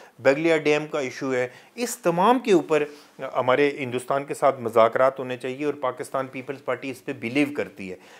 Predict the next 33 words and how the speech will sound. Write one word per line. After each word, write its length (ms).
लेकिन 240
मैं 240
ये 160
समझता 420
हूँ 180
कि 60
पाकिस्तान 600
पीपल्स 360
पार्टी 460
के, 360
अ, 20
शहीद 480
कायद 320
जुल्फ़िकार 400
अली 140
भुट्टो 340
शहीद 280
ने 140
कहा 220
था 160
कि 160
हम 260
कश-, 320
मैं, 380
हम 140
कश्मीर 380
के 100
लिए 180
हज़ार 340
साल 240
तक 200
जंग 240
लड़ेंगे। 360